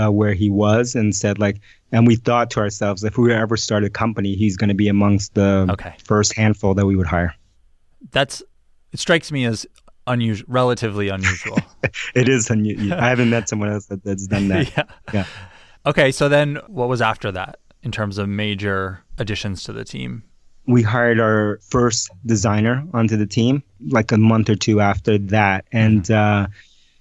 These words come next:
Speaker 1: she's been with us since the very beginning, and, uh,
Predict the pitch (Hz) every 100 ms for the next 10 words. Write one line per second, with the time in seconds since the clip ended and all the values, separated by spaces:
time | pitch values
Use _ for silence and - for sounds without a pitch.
0 | _ - 120 110 117 110 107 117 104 -
1 | - 110 98 110 110 110 107 98 113 123
2 | 131 117 107 101 110 104 104 101